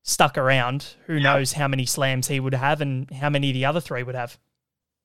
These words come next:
Speaker 2: Yeah, and I think people need, sometimes forget just the fact that he was year-end number one and,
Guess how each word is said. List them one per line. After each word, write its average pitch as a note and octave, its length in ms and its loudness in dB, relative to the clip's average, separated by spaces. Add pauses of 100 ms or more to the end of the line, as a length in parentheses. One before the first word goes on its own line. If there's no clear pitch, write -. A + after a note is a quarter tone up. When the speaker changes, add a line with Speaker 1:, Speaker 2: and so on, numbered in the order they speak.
(220)
Speaker 2:
Yeah, G#3 180 6
and G#3 80 8
I G#3+ 80 8
think F#3+ 200 2
people D#3 220 2
need, C#3+ 340 2
sometimes D#3+ 460 2
forget C#3+ 380 0
just - 240 -6
the C3 60 -8
fact C#3 220 0
that B2+ 80 0
he C3 120 0
was B2+ 180 -4
year-end C3+ 320 0
number B2+ 220 -4
one C3 300 0
and, B2 200 -8